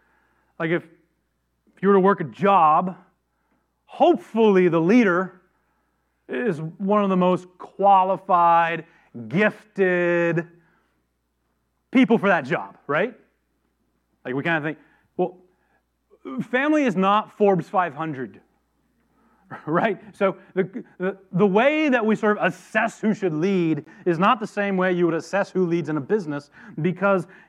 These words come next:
God is giving direction to homes. And, and I say that because God calls the man to lead,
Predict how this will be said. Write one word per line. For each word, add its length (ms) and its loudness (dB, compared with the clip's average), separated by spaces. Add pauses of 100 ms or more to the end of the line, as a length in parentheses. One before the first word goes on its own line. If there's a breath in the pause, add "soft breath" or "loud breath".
(460 loud breath)
God 300 2
is 120 0
giving 380 2
direction 840 2
to 380 -4 (160)
homes. 580 -6 (1600)
And, 100 -2
and 160 0
I 100 0
say 440 0
that 540 -6 (1600 soft breath)
because 600 2 (440 soft breath)
God 360 2
calls 340 0
the 120 0
man 560 2
to 160 -8
lead, 560 -10